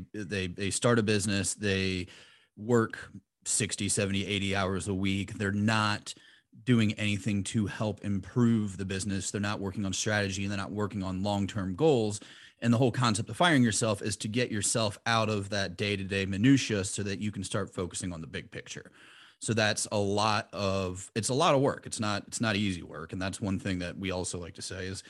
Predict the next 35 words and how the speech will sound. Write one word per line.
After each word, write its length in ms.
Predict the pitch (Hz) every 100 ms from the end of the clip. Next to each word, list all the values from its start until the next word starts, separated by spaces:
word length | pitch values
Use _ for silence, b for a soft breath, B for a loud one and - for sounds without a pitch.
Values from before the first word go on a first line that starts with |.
| b b -
we 80 |
don't 100 | 110 104
try 200 | 101 92
and 180 | 92 - _ _ _ _ -
sugarcoat 520 | - 147 120 101 104 101
anything 440 | 101 95 101 98
and, 180 | 95 95
and 200 | 98 95
say, 160 | 110 101
"Oh 220 | 139 135
yeah, 160 | 165 135
this 200 | 165 165
is 120 | 143
just 200 | 151 135
a 40 |
quick 280 | 143 170 147
fix. 360 | - 160 - -
These 160 | 127
are 40 | 120
the 120 | 123
three 220 | 120 131
things 320 | 127 131 113
you 80 | 117
need 140 | 123 117
to 80 |
do." 300 | 117 131 98 82
So, 260 | 107 92 - B B 120
but 160 | 139
it's 120 | 139
a 40 | 143
lot 200 | 139 135
of 80 | 127
process 460 | 131 113 98 -
work, 180 | 87 87
understanding 580 | 98 101 - 104 101